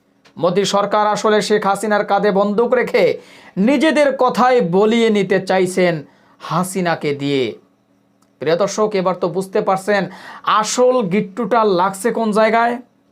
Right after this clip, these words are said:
ভোরার মতে এই প্রবণতা আসলে আগুন নিয়ে খেলার সমান, আত্মঘাতী পদক্ষেপের সঙ্গে তুলনীয়। এর আগে নেপালের সঙ্গে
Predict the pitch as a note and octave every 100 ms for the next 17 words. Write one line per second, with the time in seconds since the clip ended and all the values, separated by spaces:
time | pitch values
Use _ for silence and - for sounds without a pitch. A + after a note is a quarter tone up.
0 | _ _ _ _ _ _ _ _ _ -
1 | _ D3+ F#3 B3 C4+ C4 C4 C4 C4+ C4+
2 | - A3+ B3 C4 C4 A3+ A3+ A#3 A#3+ A#3+
3 | A3+ G#3+ B3 A#3+ F#3 G3+ G3+ A#3 A#3 A#3
4 | A#3 G#3+ G3+ G#3+ A3 G#3+ G#3+ A3 G#3+ D#3
5 | - _ _ _ D#3+ F#3 F#3 G3 E3+ G3+
6 | G3+ G#3+ G3 G3 G3+ G3 G3+ G#3+ G3+ G#3
7 | G#3 G3+ G3+ G3 D4 D#4+ D4 B3+ G3+ C#3
8 | - - - _ D3+ F3+ G3 G3+ G3+ F#3+
9 | G3 G3 G3 F#3+ F#3+ G3 G3